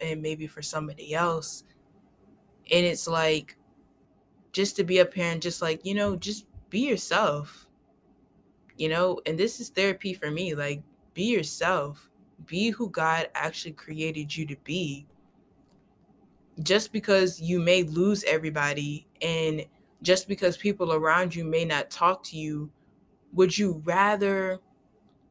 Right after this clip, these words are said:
rather be at the detriment of yourself? You know, like, and if y'all don't know what the word detriment means, it basically means to just, like,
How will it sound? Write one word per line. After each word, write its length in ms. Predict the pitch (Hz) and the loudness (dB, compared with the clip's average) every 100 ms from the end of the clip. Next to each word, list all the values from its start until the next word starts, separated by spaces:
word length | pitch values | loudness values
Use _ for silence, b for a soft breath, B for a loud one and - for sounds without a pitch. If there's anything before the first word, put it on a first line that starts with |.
| _ _ _ _ _ _ _ _ _ _ _ _ - | _ _ _ _ _ _ _ _ _ _ _ _ 4
rather 280 | 175 202 | 6 6
be 160 | 175 180 | 4 2
at 120 | 165 | 2
the 80 | 160 | -2
detriment 560 | 147 165 - 196 185 - | 2 2 2 0 0 0
of 160 | 156 | -2
yourself? 760 | 147 147 - 160 202 240 - - _ _ _ _ _ _ _ - | -4 -4 2 2 2 0 -8 -20 _ _ _ _ _ _ _ -8
You 160 | 202 226 | -2 2
know, 500 | 233 240 240 240 - | 4 4 2 0 -2
like, 440 | 185 202 190 - _ _ _ _ _ _ _ _ - | 0 2 0 -4 _ _ _ _ _ _ _ _ -6
and 160 | 185 190 | -2 0
if 160 | 185 175 | -2 -2
y'all 180 | 240 285 | 2 2
don't 120 | 220 | 2
know 100 | 196 | 0
what 120 | 175 | -2
the 80 | 175 | -4
word 200 | 170 165 | -4 0
detriment 360 | 170 165 180 165 | 0 -2 -4 -8
means, 220 | 165 160 | -8 -8
it 100 | 156 | -4
basically 480 | 170 208 - 185 185 | 0 0 -2 -4 -2
means 260 | 185 185 | -2 -2
to 80 | 196 | -4
just, 220 | 180 196 | -2 0
like, 240 | 208 196 | 4 2